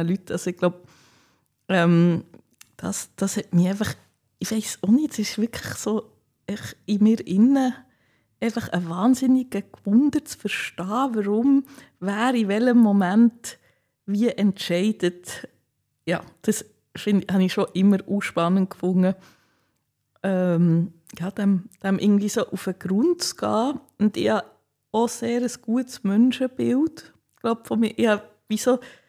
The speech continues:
das Gefühl, jeder Mensch hat einen Grund, warum das er oder sie irgendwie handelt oder, oder etwas sagt.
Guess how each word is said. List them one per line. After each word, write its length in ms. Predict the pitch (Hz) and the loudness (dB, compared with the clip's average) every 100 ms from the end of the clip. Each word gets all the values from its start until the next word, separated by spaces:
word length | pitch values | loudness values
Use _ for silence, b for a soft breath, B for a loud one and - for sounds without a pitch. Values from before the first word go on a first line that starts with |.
| B B B _ | B B B _
das 120 | - | -20
Gefühl, 220 | - 226 233 | -8 -2 0
jeder 320 | 214 233 262 | 0 0 2
Mensch 280 | 226 226 226 | 2 2 0
hat 160 | 214 | -8
einen 80 | 196 | -6
Grund, 460 | - 208 240 233 - | -2 4 6 4 0
warum 360 | 190 202 202 | 0 2 2
das 180 | 202 190 | 0 -6
er 180 | 196 208 | -6 -4
oder 140 | 190 | -6
sie 380 | 190 - 196 190 - _ _ _ _ _ _ _ | -8 -6 -4 -6 -10 _ _ _ _ _ _ _
irgendwie 500 | - 196 196 196 190 185 | -6 0 0 0 -2 -2
handelt 640 | 151 175 202 202 196 - - | -2 2 4 4 2 -2 -6
oder, 260 | 175 185 - | -6 -6 -8
oder 180 | 185 180 | -6 -4
etwas 360 | 185 - 185 - | -4 -6 -12 -4
sagt. 560 | 180 190 202 - - | 0 0 -2 -8 -18